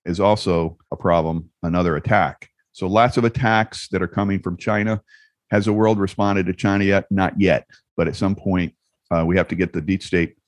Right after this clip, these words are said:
operatives that are in our own countries, get control of them, and then start to push back on, uh, these other sources that are coming in to take out. So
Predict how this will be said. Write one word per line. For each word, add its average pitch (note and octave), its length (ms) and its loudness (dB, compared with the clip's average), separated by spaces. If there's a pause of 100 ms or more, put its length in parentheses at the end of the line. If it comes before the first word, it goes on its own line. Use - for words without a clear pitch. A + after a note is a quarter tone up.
(100)
operatives F#2+ 500 2
that E2 140 0
are E2 120 0
in F2+ 80 2
our E2 160 0
own D#2+ 80 -4
countries, E2 640 -2
get G2+ 140 0
control F2+ 400 -2
of D#2 60 -4
them, F2 380 0 (460)
and E2+ 160 0
then F#2+ 160 0
start - 280 -2
to E2 60 -2
push F#2+ 260 -2
back E2+ 260 2
on, E2 180 -2
uh, D#2+ 220 -2
these D#2+ 200 -2
other E2+ 240 2
sources D#2+ 440 -6
that C#2+ 120 -4
are D#2 60 -4
coming E2+ 300 -2
in D#2+ 120 -2
to D#2 140 -4
take E2+ 240 -6
out. D#2+ 180 -4
So F2+ 200 -4